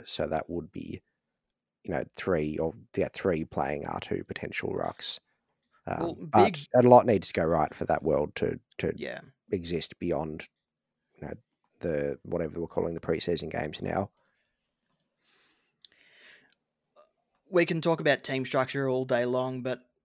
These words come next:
Speaker 2: we're not gonna get onto the next team unless I push us along right here, right now.
Speaker 1: <laughs>
Speaker 2: And,
Speaker 1: Go
Speaker 2: uh,
Speaker 1: for it.
Speaker 2: Barron wrote Adelaide. Who else is, was gonna ride Adelaide? Like, Barron knows Adelaide like the back of his hand, and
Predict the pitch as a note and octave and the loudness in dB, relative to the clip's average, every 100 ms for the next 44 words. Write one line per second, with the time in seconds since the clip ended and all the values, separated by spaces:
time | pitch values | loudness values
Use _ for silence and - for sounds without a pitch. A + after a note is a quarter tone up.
0 | _ - D#3 C#3+ C#3 C3 B2+ C3 B2+ B2+ | _ -8 -6 -4 -4 -2 -2 -2 -2 -4
1 | A#2+ C3 - - B2+ B2+ B2 - B2+ B2+ | -4 -6 -6 -4 -4 -4 -4 -4 -4 -4
2 | B2+ A#2+ B2+ A#2+ A#2+ B2 B2 B2+ B2 B2 | -6 -6 -4 -4 -6 -6 -8 -6 -4 -2
3 | A#2+ A2+ B2 B2 C#3 D3+ C3+ B2+ G2 B2 | -2 -4 -4 -2 -2 -2 -2 2 4 4
4 | B2 F2 D#2+ - - C3+ D#3 E3+ E3+ E3+ | 2 2 0 -6 -8 2 6 6 4 2
5 | D#3 D3 - C#3 C#3+ C#3 C#3 E3 G3 - | 2 2 2 0 2 2 4 2 -2 -6
6 | _ _ _ _ - - - _ _ _ | _ _ _ _ -20 -20 -20 _ _ _
7 | _ - D#3+ E3 C#3 C3 B2+ - C3+ B2+ | _ -2 4 6 6 2 -4 -6 -6 -4
8 | B2 A2+ A2 A2 G#2+ A2+ A2+ G#2 G#2 C#3 | -2 -2 -2 -4 -4 -4 -4 -4 -4 0
9 | D#3+ D#3 C3+ B2+ B2 B2 A#2 A#2+ A2+ A#2 | 2 2 0 0 0 0 -2 -2 -2 -4
10 | A2+ A#2 A#2 G2+ A#2 A2+ F#2 G#2+ G#2 A2 | -4 -6 -8 -10 -8 -8 -8 -8 -10 -14